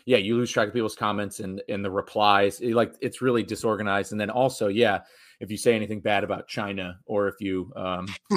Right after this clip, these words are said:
there's a few, <laughs> there's a few things <laughs> you can't say on and that, that won't, that won't pump it out, which is always funny.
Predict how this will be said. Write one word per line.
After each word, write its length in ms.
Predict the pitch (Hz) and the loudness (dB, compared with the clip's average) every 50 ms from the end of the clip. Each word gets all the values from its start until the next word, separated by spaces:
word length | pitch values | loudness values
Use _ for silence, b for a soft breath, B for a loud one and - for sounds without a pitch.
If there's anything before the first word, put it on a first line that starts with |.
| - - | -2 0
there's 140 | 120 117 - | 0 0 0
a 60 | 113 | 0
few, 220 | - - 143 139 | 0 2 2 2
<laughs> 720 | - 120 - 185 180 - - - - - - 147 147 135 - | 2 0 0 0 0 0 0 -4 -6 -6 -2 -2 -2 -2 0
there's 140 | - 143 156 | 2 2 2
a 80 | 131 - | 2 2
few 200 | - 165 143 135 | 4 2 2 2
things 420 | - 135 127 120 110 107 - - | 2 0 0 0 -2 -4 -8 -10
<laughs> 260 | - - - - - | -12 -12 -12 -10 -4
you 180 | - - 139 139 | -2 -2 -2 0
can't 340 | - - 139 131 120 - - | 0 0 0 0 0 2 2
say 400 | - 139 139 120 - 117 113 110 | 4 4 6 6 6 6 4 4
on 260 | - 113 117 110 113 - - _ - - - _ B B 143 B B B B B | 2 2 2 0 -2 -4 -4 _ -20 -20 -20 _ B B -4 B B B B B
and 120 | 120 117 | 0 4
that, 180 | 123 120 117 117 | 4 6 6 4
that 100 | - 113 | 2 2
won't, 280 | 113 120 120 - - - | 2 2 0 0 -2 -2
that 180 | - 110 101 104 | -2 0 0 2
won't 240 | 113 117 117 113 - | 2 2 2 0 0
pump 220 | - - 113 - | -2 -2 0 0
it 100 | 107 101 | 0 2
out, 200 | 104 104 101 - | 4 4 4 4
which 180 | - 110 - - | 2 -2 -4 -4
is 100 | 101 104 | -2 0
always 280 | 113 110 104 98 - | 0 0 0 0 -4
funny. 380 | - - 113 107 101 95 90 - | -4 -2 -2 -2 -2 -2 -6 -8